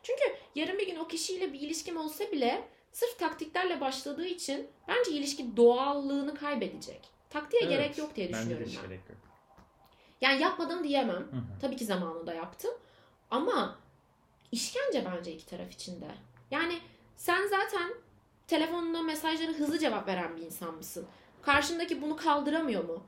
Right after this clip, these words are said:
Speaker 1: Ya da seni çok mu basite indirgiyor? Zaten seni hak etmiyor. Aslında ilişkinin başlangıcında, o flört döneminde kendin olmak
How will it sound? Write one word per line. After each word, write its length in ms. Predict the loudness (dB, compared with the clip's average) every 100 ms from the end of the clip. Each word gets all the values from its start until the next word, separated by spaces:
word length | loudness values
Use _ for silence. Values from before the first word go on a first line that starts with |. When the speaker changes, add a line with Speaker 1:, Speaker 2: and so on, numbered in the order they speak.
| -8
Speaker 1:
Ya 100 | -2
da 60 | 0
seni 220 | 0 -2
çok 180 | -2 0
mu 120 | 2
basite 360 | 0 0 -2 -2
indirgiyor? 440 | -2 -6 -4 -4 -6 -18 -4
Zaten 280 | 0 2 2
seni 120 | 0
hak 200 | -4 -4
etmiyor. 380 | -4 -4 -6 -6 -12 -8 -2
Aslında 280 | 0 -2 -4
ilişkinin 640 | 0 0 0 -2 -2 -2 -4
başlangıcında, 800 | -2 -2 0 0 0 2 0 0
o 40 | -2
flört 400 | 2 2 2 0
döneminde 380 | 0 0 -4
kendin 400 | -6 -4 -2 -2
olmak 420 | 0 0 0 -4